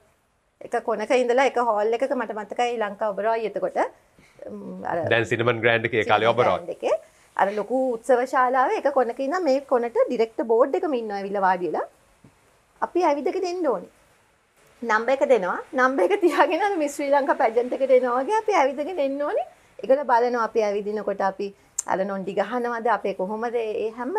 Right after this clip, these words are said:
Speaker 1: දෙම බැලුවා. ෆ්ලෑෂ් ලයිට් ගහලා තමයි බලන්නේ මේ, අ, මූණේ
Speaker 2: අඩුපාඩු තියනවද
Speaker 1: අඩුපාඩු
Speaker 2: කියලා.
Speaker 1: තියනවද කියලා. ඒ වගේ තේරුවේ. නොලෙජ් එක බැලුවා. ලස්සන විතරක් නෙමෙයි හැම දෙයක්ම බැලුවා.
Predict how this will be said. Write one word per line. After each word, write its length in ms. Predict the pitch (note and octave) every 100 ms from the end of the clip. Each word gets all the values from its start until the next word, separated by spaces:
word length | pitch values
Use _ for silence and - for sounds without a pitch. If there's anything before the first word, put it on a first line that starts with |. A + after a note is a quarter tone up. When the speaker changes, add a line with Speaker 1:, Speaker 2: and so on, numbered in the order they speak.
| F#4+
Speaker 1:
දෙම 220 | C#4 F#3+
බැලුවා. 320 | - - - - - _ _ _ _ -
ෆ්ලෑෂ් 340 | - G#3+ B3+
ලයිට් 240 | C#4+ D#4 D#4
ගහලා 320 | D4 D#4+ E4+
තමයි 300 | E4 F4 F#4
බලන්නේ 420 | D4 D#4+ F4 F4+
මේ, 360 | E4 C#4+ C4+ C4+ - _ _ _
අ, 280 | - - B3+
මූණේ 460 | - A3 C4+ C4+ - _ _ _ _ _ _ -
Speaker 2:
අඩුපාඩු 420 | B2 B2+ B2+ A2+
තියනවද 200 | - D#3
Speaker 1:
අඩුපාඩු 340 | C#3 - G2+ -
Speaker 2:
කියලා. 320 | A#3+ F#3 -
Speaker 1:
තියනවද 140 | F#3+
කියලා. 240 | - - - _ _ -
ඒ 140 | G#3
වගේ 220 | B3+ D#4
තේරුවේ. 480 | E4 D#4 E4 A3 - - -
නොලෙජ් 320 | - G3+ F#3+ F#3
එක 180 | G3 F#3+
බැලුවා. 400 | G3 A#3 C#4 C4+ C4+ _ -
ලස්සන 360 | F3 - B3
විතරක් 360 | F4+ D#4+ A4 G4+
නෙමෙයි 240 | B3+ E3
හැම 180 | F3+ G#3+
දෙයක්ම 240 | G3+ F#4
බැලුවා. 300 | F4+ - D#3